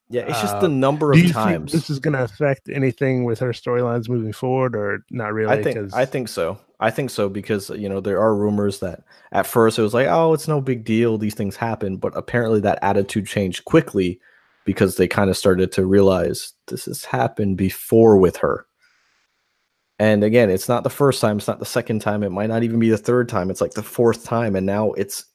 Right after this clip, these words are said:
Speaker 1: a week before Survivor Series and what was gonna be the biggest match of the card. You know what I mean? So it's like, you can't put a lot of trust into someone like that. And unfortunately, you know, this might be,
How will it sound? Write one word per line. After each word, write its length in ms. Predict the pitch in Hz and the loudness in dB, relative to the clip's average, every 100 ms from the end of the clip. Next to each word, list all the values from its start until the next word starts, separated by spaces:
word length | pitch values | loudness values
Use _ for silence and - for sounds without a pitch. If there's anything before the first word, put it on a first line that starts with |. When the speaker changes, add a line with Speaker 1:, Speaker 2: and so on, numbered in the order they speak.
| - | -8
Speaker 1:
a 80 | 113 | -2
week 280 | 107 117 - | 0 0 0
before 340 | 113 113 110 | -2 2 2
Survivor 420 | - 101 101 117 | 2 2 2 2
Series 320 | - 101 95 | -2 0 0
and 160 | 101 98 | 0 0
what 160 | 92 107 | 0 0
was 140 | 101 | 0
gonna 200 | 107 104 | 0 0
be 140 | 101 104 | 2 0
the 80 | |
biggest 340 | 98 107 107 - | 2 2 2 0
match 260 | 104 104 - | 0 -2 0
of 180 | 117 110 | 2 2
the 80 | 110 | 0
card. 520 | - 123 156 147 - _ _ _ _ _ _ _ _ | 2 4 4 4 -2 _ _ _ _ _ _ _ _
You 80 | 107 | 2
know 60 | 110 | 4
what 100 | 113 | 6
I 40 | |
mean? 200 | 110 120 | 4 2
So 220 | 127 - 110 | 0 0 0
it's 120 | 113 | 0
like, 160 | 104 110 | -2 -2
you 80 | 110 | -2
can't 240 | 143 135 | -2 -2
put 120 | 170 | -2
a 60 | 156 | 0
lot 220 | 147 147 | 2 0
of 60 | 135 | 0
trust 340 | 135 143 - | 0 0 0
into 240 | 151 113 | -4 -4
someone 360 | 101 98 95 95 | -4 -4 -4 -4
like 200 | 92 87 | -6 -6
that. 260 | 90 90 92 | -6 -4 -6
And 220 | 90 87 _ _ _ - | -6 -10 _ _ _ -6
unfortunately, 800 | 101 - 123 139 - 117 104 104 | -6 2 4 4 4 0 2 2
you 200 | 110 113 | 2 2
know, 340 | 95 98 107 - _ _ _ _ _ - | 0 -2 -4 -8 _ _ _ _ _ -8
this 220 | 113 - 107 | -4 -4 0
might 360 | 98 139 - | 0 0 0
be, 340 | 127 107 90 | 0 2 0